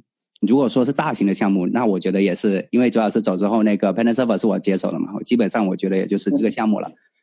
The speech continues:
然后小的话呢，其实有很多，尤其是一些，呃，在给第三方的开源软件做贡献的时候，这一块我感触就特别深。呃，话说回来，还是说日常的业务代码中，你真正去写下的每一行代码，可能还是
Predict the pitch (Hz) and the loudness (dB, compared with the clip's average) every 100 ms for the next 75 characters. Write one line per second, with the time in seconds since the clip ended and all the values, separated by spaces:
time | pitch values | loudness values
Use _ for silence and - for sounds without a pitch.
0 | _ - 117 127 110 92 104 127 110 101 | _ -2 -2 0 0 0 0 2 0 0
1 | 101 101 101 92 92 95 101 107 113 104 | 0 0 2 0 0 0 2 2 2 2
2 | 123 110 107 - 104 104 92 90 95 - | 4 4 2 2 2 2 0 0 -2 -4
3 | - 110 101 95 - _ _ _ _ _ | -2 0 2 0 -4 _ _ _ _ _
4 | _ _ _ _ 101 92 - 123 120 117 | _ _ _ _ 0 0 2 2 2 2
5 | 113 104 123 113 110 92 117 120 131 135 | 0 0 0 2 2 2 2 2 2 0
6 | 110 92 - 85 87 - _ _ - 139 | 2 0 -2 -6 -8 -12 _ _ -4 -2
7 | 120 123 98 - _ - 87 113 104 101 | 0 0 0 -2 _ -6 -2 0 0 0
8 | 92 90 98 - _ _ _ - 95 92 | -2 0 -2 -4 _ _ _ -8 -2 -2
9 | 92 - _ - 165 123 127 110 101 101 | -2 -8 _ -4 -2 0 0 2 0 0
10 | 101 113 110 107 - - 165 139 110 107 | 0 0 2 -2 -4 -2 0 2 2 2
11 | 113 127 120 123 92 - 101 101 104 95 | 4 4 2 0 0 0 0 0 0 -4
12 | 87 131 123 139 117 127 107 101 - 110 | 0 0 2 2 2 0 2 0 0 0
13 | 95 90 101 90 95 104 - - 90 95 | 0 0 -2 -2 -2 -2 -2 -4 -2 -2
14 | 101 - 90 110 98 | -4 -8 -2 -2 -2